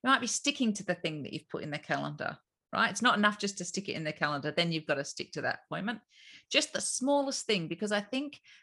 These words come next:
what happens is that builds momentum. It's like a snowball, and you get to do the small things,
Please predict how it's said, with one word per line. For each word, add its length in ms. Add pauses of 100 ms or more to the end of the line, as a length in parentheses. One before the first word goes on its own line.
(120)
what 200
happens 440
is 120
that 240
builds 320
momentum. 560
It's 140
like 200
a 40
snowball, 640 (400)
and 400 (140)
you 240
get 280
to 100
do 560 (280)
the 60
small 440
things, 600